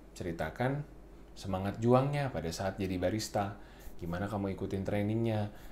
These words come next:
dalam seminggu berapa kali kerja jadi barista, apakah ada target yang dicapai. Kita, recruiter, terhadap fresh graduate, sangat suka melihat fresh graduate yang semangat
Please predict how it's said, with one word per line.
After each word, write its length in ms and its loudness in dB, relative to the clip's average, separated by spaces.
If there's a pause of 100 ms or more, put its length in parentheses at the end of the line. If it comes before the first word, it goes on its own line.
(220)
dalam 320 0
seminggu 320 0
berapa 320 0
kali 480 2
kerja 320 -2
jadi 160 -2
barista, 640 0 (320)
apakah 400 -4
ada 80 0
target 400 0
yang 80 -2
dicapai. 560 -4 (720)
Kita, 400 4
recruiter, 720 0
terhadap 320 0
fresh 240 -4
graduate, 560 2 (400)
sangat 400 0
suka 400 0
melihat 400 2
fresh 240 -6
graduate 320 0
yang 240 0 (240)
semangat 400 -4